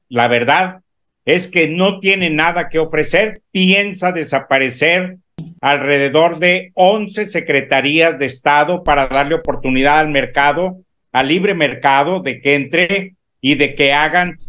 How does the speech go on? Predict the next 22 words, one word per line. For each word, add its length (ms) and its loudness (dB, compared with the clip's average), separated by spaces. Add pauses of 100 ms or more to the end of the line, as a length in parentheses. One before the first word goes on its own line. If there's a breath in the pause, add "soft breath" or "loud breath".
(100)
su 160 -4
trabajo, 560 -2 (420)
pero 160 2
¿a 80 -2
través 360 0
de 140 -2
qué? 400 0
A 160 -2
través 320 2
de 100 -4
neoliberales, 1080 0 (360)
a 180 0
través 560 0 (240)
de 140 2
oportunistas, 1120 0
de 60 4
empresarios, 840 0
de 80 2
empresas 460 -2
transnacionales 920 0
y 60 -4
demás, 500 -2